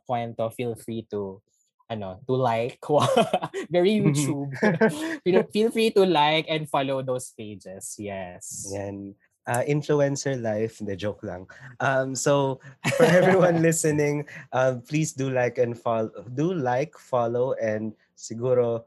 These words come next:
Speaker 2: share din yung mga stories na pinapublish ni Ed sa platforms niya because you're doing, um, so much help then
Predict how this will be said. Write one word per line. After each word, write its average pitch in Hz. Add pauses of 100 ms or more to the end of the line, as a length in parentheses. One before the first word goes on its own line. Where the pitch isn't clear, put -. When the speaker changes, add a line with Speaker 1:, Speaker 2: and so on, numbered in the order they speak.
(140)
Speaker 2:
share 127
din 120
yung 117
mga 120
stories 113
na 107
pinapublish 113
ni 117
Ed 101 (540)
sa 113
platforms 135
niya 113
because 110
you're 113
doing, 117 (240)
um, 110
so 123
much 117 (300)
help 117
then 104